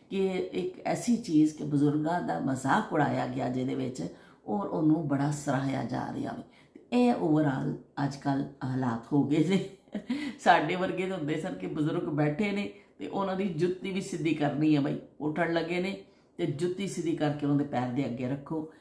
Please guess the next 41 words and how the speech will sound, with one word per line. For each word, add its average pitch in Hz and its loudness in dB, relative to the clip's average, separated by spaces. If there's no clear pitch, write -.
ਕਿ - -18
ਇੰਨਾ 160 -2
ਅਦਬ 143 0
ਇਹਤਰਾਮ 127 -2
ਹੁੰਦਾ 123 0
ਸੀ। 139 -10
ਤੇ 175 0
ਉਹਨਾਂ 156 0
ਦੀ 151 4
ਹਰ 147 0
ਗੱਲ 147 2
ਮੰਨੀ 139 4
ਜਾਂਦੀ 135 0
ਸੀ। 143 4
ਉਹਨਾਂ 139 2
ਨੂੰ 135 -2
ਪਹਿਲੇ 147 -2
ਘਰ 123 -4
'ਚ 151 -2
ਔਰਤਾਂ 151 0
ਸਭ 240 0
ਤੋਂ - -6
ਪਹਿਲੇ 143 0
ਖਾਣਾ 135 0
ਘਰ 123 -6
ਦੇ 131 -6
ਵੱਡੇ 123 -2
ਬਜ਼ੁਰਗ 143 2
ਨੂੰ 135 4
ਦਿੱਤਾ 117 -4
ਜਾਂਦਾ 113 -4
ਸੀ। 117 -10
ਜਿਵੇਂ 220 4
ਖਾਣਾ 180 2
ਤਿਆਰ 170 2
ਹੁੰਦਾ 160 -2
ਸੀ, 185 -6
ਸਭ 247 -2
ਤੋਂ - -6
ਪਹਿਲੇ 180 -2
ਖਾਣਾ, 151 2